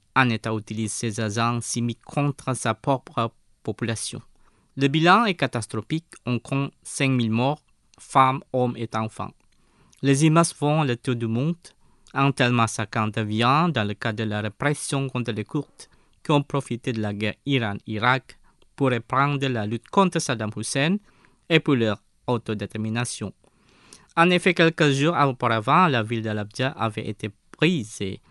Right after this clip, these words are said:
par les Peshmerga ou maquisards de l'Union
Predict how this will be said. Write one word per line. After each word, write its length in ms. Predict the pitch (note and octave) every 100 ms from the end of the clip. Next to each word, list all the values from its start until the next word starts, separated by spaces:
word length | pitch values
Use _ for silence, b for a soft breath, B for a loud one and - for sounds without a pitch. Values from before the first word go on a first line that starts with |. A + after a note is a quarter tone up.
| b b b b _
par 220 | - E3
les 320 | D3+ C#3+ D3 - _ -
Peshmerga 920 | E3 - C3 A#2 G2+ G#2 A#2+ C#3+ F3+ _ _ _ _ _ -
ou 120 | A2+
maquisards 680 | A2+ A#2 - A#2 - C3 - -
de 80 | A2+
l'Union 380 | C3+ C3+ C3